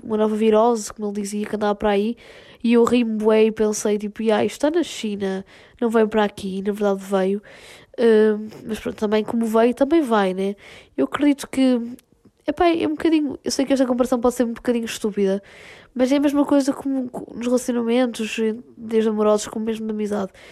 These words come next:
Às vezes, eh, só, só não tem que dar, então, tipo, como vão, também voltam, não é? E, eh, e é como tudo na vida, não é? Tu tens agora uma pessoa e um dia mais tarde ela vai, vai voltar para o si-,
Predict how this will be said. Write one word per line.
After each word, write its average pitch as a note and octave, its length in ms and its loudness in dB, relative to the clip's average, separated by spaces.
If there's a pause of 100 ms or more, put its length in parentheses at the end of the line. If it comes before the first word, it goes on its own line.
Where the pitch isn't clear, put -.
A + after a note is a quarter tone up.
(300)
Às A3+ 120 -4
vezes, - 400 -2 (220)
eh, A3+ 220 4
só, C4+ 340 2
só - 240 0
não C#4+ 140 2
tem D4+ 200 0
que B3+ 140 -8
dar, C4 240 2
então, G#3 260 -4
tipo, G#3+ 300 -8
como A#3 300 -6
vão, A3+ 380 2
também D#4 260 0
voltam, B3 400 -2
não G#3+ 140 -8
é? G#3 120 -10 (580)
E, A#3 360 -2
eh, A3+ 260 2
e C#4+ 140 0
é - 20 0
como C4+ 160 -8
tudo A3 240 -2
na G#3 60 4
vida, G3+ 200 0
não G3 120 0
é? G3 120 0
Tu G#3+ 280 -8
tens G#3 180 0
agora G#3+ 220 2
uma G#3+ 100 -2
pessoa A3+ 360 0
e A#3 100 -2
um A3+ 40 -6
dia A#3 140 -2
mais A#3 160 -4
tarde A#3+ 160 0
ela A#3 80 2
vai, A#3 160 2
vai A3+ 300 -2
voltar A#3 380 -2
para C4 120 -8
o A#3 40 -6
si-, - 200 -14